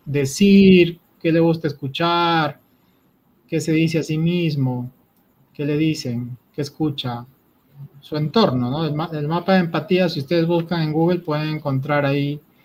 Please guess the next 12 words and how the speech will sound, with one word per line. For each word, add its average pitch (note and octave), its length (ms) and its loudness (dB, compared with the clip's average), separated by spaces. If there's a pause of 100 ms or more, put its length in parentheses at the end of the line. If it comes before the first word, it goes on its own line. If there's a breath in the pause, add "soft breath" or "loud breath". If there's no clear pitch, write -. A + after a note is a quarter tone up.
(720 soft breath)
datos D3+ 400 0
de C3+ 100 2
lo B2 160 -2
que, B2+ 320 -4
de C3+ 100 -4
lo C3 120 -2
que B2+ 80 -4
significa D3 460 -2
el C#3+ 60 2
mapa C#3+ 280 0
de C#3+ 60 0
empatía. D3 460 -2